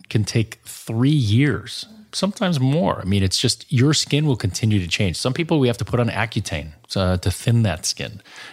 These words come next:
Um, you know, there are all kinds of things that can be done, um, or ha-, may have to be done.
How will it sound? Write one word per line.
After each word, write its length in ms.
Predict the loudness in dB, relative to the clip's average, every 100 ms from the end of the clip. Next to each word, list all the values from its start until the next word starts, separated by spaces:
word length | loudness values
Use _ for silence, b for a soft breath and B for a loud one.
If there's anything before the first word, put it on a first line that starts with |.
| B
Um, 540 | -2 2 2 2 0 0
you 100 | 2
know, 120 | 2 2
there 120 | 0
are 80 | 2
all 220 | 2 2
kinds 260 | 0 -2
of 80 | -2
things 160 | -2 -2
that 100 | -4
can 140 | -6
be 60 | -4
done, 300 | -2 -2 -4 B B B B B -6 -2
um, 380 | 0 0 -2 -2
or 180 | -2
ha-, 320 | -2 -4 -4 -4
may 260 | 0 2 2
have 380 | 0 -2 -4 -2
to 80 | -4
be 120 | -4
done. 300 | -6 -8